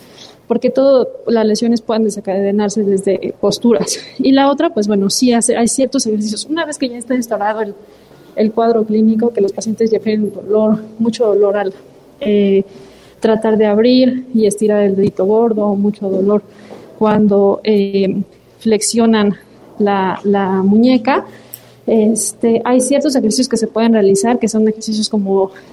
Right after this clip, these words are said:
de estiramiento en, en mano,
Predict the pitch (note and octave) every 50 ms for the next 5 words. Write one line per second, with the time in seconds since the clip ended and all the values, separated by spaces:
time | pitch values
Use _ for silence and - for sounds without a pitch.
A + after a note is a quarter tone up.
0 | - - G3+ G#3+ G#3 G#3 G#3 G#3+ A3 G#3 G#3 G#3 A3 A#3 A3+ A3 G#3+ A3 A3 G#3+
1 | G#3 F#3 F#3+ G3 F#3+ F#3+ F#3 - - - G3+ G3+ G3 F#3+ F#3+ G3 G#3+ A#3+ C4+ C#4+
2 | C#4+ C#4 D4 F#4+